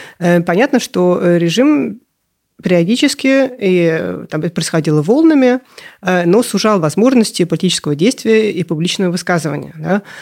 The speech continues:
То есть состояние россиян — это не какое-то качество россиян, это, э, собственно, качество определённой политической динамики. И не то чтобы россияне это всё принимали на ура,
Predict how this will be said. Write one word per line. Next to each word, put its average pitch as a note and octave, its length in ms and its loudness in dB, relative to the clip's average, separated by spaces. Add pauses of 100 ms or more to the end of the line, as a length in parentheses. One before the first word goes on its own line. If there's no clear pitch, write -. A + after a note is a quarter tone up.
(180)
То - 80 -2
есть F3+ 120 0
состояние F#3+ 500 0
россиян — G#3 480 2
это G#3 180 0
не G3 100 4
какое-то F3 380 -2
качество E3 340 -4
россиян, A#3 380 -2
это, A3+ 220 0 (480)
э, E3+ 40 -12
собственно, E3+ 400 -6
качество F3+ 380 -6
определённой E3+ 360 0
политической - 380 -4
динамики. D#3 540 -2 (420)
И F#3+ 220 2
не F#3 100 4
то C4 140 2
чтобы G3 400 2
россияне G#3+ 640 2
это F#3 300 -2
всё F#3 180 -4
принимали E3+ 400 0
на D3+ 220 0
ура, A#3+ 320 0